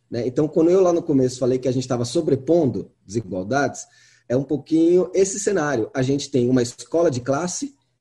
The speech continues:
e uma internet de classe. Quando você coloca as duas juntas, aí a gente tá aprofundando o problema,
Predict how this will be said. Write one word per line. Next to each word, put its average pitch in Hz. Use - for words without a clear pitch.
e 262
uma 214
internet 139
de 131
classe. 82
Quando 233
você 135
coloca 117
as 101
duas 101
juntas, 110
aí 110
a 131
gente 120
tá 120
aprofundando 131
o 135
problema, 135